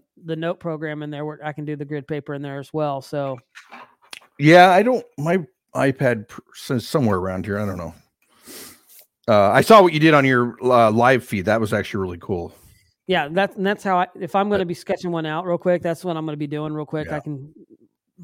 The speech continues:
Speaker 1: do a line, I
Speaker 2: That's
Speaker 1: can
Speaker 2: the
Speaker 1: go
Speaker 2: way
Speaker 1: off
Speaker 2: to
Speaker 1: to
Speaker 2: do it
Speaker 1: here
Speaker 2: if
Speaker 1: to
Speaker 2: you
Speaker 1: here
Speaker 2: can.
Speaker 1: and drop it. So
Speaker 2: Um, so what I did was, so this is thirty by thirty, say, and then I gotta figure out how high I want, so how wide it's gonna be and how tall.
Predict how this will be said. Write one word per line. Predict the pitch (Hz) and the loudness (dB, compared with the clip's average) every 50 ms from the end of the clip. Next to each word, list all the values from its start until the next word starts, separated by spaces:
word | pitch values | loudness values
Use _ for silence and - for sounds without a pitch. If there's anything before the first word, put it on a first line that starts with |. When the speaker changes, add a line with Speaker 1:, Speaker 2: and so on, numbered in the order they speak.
| 165 151 - | -20 -6 0
Speaker 1:
do | 190 185 | 2 2
a | 180 | 4
line, | 175 175 175 175 175 180 180 170 | 4 2 0 0 0 0 0 4
I | 165 | 4
Speaker 2:
That's | 180 175 156 | 4 4 4
Speaker 1:
can | |
Speaker 2:
the | 160 | 4
Speaker 1:
go | 151 143 | 6 6
Speaker 2:
way | 135 | 6
Speaker 1:
off | 120 | 4
Speaker 2:
to | 101 90 | 4 0
Speaker 1:
to | 98 | -2
Speaker 2:
do | 107 107 107 | -2 0 0
it | 101 170 | 0 0
Speaker 1:
here | |
Speaker 2:
if | 165 160 | -2 -4
Speaker 1:
to | 147 | -6
Speaker 2:
you | 139 | -6
Speaker 1:
here | 165 160 160 165 165 | -4 -4 -2 -2 -4
Speaker 2:
can. | 160 151 | -4 -6
Speaker 1:
and | 143 143 139 | -10 -12 -10
drop | 143 156 151 143 - 147 | -8 -8 -8 -8 -8 -12
it. | 143 - _ _ _ _ _ _ _ _ _ _ _ _ _ _ - - - - | -14 -14 _ _ _ _ _ _ _ _ _ _ _ _ _ _ -20 -20 -20 -14
So | - 143 131 131 127 | -12 -12 -10 -4 2
Speaker 2:
Um, | 127 147 147 147 147 143 143 147 127 - _ _ _ - | 4 6 8 8 8 6 4 2 -2 -8 _ _ _ -10
so | - - - 175 160 | -2 4 6 6 6
what | 156 175 180 180 | 8 8 8 8
I | 175 170 | 8 6
did | 151 180 196 185 | 6 6 4 6
was, | 175 160 - - - - _ | 4 2 0 -2 -8 -18 _
so | - - 160 | 0 0 2
this | 156 156 151 180 | 2 2 0 -2
is | 143 - | -6 0
thirty | - 175 170 165 | 0 2 2 4
by | 165 156 151 139 | 4 4 4 4
thirty, | 151 156 147 135 123 | 2 0 0 0 -2
say, | - - 123 117 123 120 - _ _ _ _ _ _ _ _ _ _ | 0 0 0 0 0 -2 -8 _ _ _ _ _ _ _ _ _ _
and | - 127 147 | 0 2 4
then | 156 | 4
I | 165 165 | 4 4
gotta | 160 160 156 147 | 4 2 2 0
figure | - 160 156 151 143 | -2 -2 2 4 4
out | 139 139 131 - _ _ _ _ _ _ _ _ - | 4 4 2 -4 _ _ _ _ _ _ _ _ -8
how | - - 170 170 151 - | 0 2 4 4 4 4
high | 156 160 151 143 135 127 - - | 4 2 4 4 2 0 0 0
I | 131 131 | 0 2
want, | 127 120 127 135 135 127 127 - - | 2 2 2 2 2 0 -2 -6 -6
so | - 143 131 | -4 0 2
how | 175 180 | 2 2
wide | 170 160 156 156 156 | 4 4 2 2 2
it's | 147 - - | -2 -6 -6
gonna | 165 143 | -4 -2
be | 139 139 | 0 0
and | 123 123 | 0 0
how | 123 113 | -2 -2
tall. | - - 143 127 95 76 - | -2 -2 -2 -2 -2 -2 -6